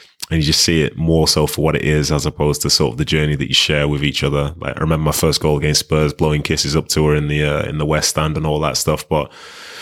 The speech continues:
it's, they're, they're great for me. And that's the beauty of it. Wherever I've been, whatever the situation's been, I always arrive back to them, whether it's my sisters, my dad,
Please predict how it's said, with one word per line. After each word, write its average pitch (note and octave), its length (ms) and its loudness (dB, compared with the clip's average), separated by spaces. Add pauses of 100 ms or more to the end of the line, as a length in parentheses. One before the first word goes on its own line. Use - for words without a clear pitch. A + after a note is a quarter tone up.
(380)
it's, - 420 2
they're, F#2+ 200 2
they're F2+ 220 4
great E2 260 2
for - 80 -2
me. D2+ 300 2
And E2 300 0
that's E2 220 0
the - 80 0
beauty D#2 260 0
of D2 100 -2
it. D2+ 100 0
Wherever E2 380 2
I've D#2+ 140 -2
been, D2+ 260 0
whatever D#2 240 2
the D#2 60 0
situation's D2+ 640 0
been, D2+ 180 0
I D#2 40 2
always D#2 240 2
arrive D2+ 380 0
back - 240 -2
to D#2+ 220 2
them, D2+ 240 0
whether D#2 240 2
it's C#2 180 -2
my D2+ 500 0
sisters, D2+ 680 0
my C#2+ 140 -2
dad, D2 520 -2